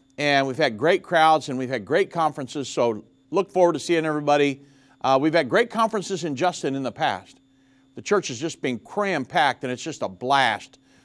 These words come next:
So looking forward to seeing you guys up there this weekend. Also, the Israel tour that we're going to go this May, from May seventeenth through the twenty-eighth, is filling up fast. We've got just over sixty people signed up right now.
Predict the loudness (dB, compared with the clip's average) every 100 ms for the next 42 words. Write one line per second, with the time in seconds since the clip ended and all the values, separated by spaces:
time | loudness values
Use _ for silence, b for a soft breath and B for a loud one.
0 | _ 2 4 6 2 0 0 0 0 -2
1 | 0 0 0 0 -2 -2 -2 -2 -2 0
2 | 0 0 -2 b b b b _ 10 10
3 | 10 2 6 6 6 4 2 2 0 2
4 | 2 4 4 0 -2 0 4 4 2 b
5 | b b 2 2 6 4 4 2 2 -2
6 | 2 6 6 4 0 4 4 2 0 2
7 | 2 0 -4 b b b -2 0 0 0
8 | 2 2 2 -4 -4 -2 -2 -2 -2 -2
9 | -2 0 0 0 -4 _ b b b b
10 | _ -4 -4 0 2 2 0 -2 2 4
11 | 4 0 -6 -8 -2 2 2 2 -2 0
12 | 0 2 0 -2 -4 -4 -4 -6 -8 -6
13 | -6 -2 -4 -2 -4 -2 -2 0 -2 -2
14 | -4 -4